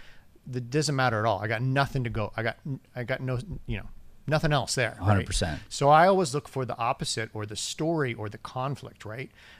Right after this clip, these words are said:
Speaker 1: Um, w-, what's going on with this, with this character, this person? Where are they before this starts, right? Can I bring in something from the before moment into the audition that makes it unique, so that when they're flipping through and watching all these auditions, they're like, "Oh, remember that guy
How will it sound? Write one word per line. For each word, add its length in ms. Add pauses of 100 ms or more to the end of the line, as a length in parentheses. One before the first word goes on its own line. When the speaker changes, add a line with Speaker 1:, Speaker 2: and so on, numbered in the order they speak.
(120)
Speaker 1:
Um, 340 (280)
w-, 200
what's 200
going 180
on 140
with 140
this, 240
with 180
this 160
character, 760 (260)
this 120
person? 460
Where 140
are 100
they 120
before 420
this 160
starts, 580
right? 240
Can 160
I 80
bring 380
in 180
something 560 (300)
from 160
the 100
before 540
moment 400
into 240
the 180
audition 460
that 120
makes 300
it 80
unique, 640 (280)
so 160
that 280
when 140
they're 80
flipping 320
through 160
and 100
watching 300
all 80
these 160
auditions, 540
they're 100
like, 160
"Oh, 140
remember 240
that 180
guy 400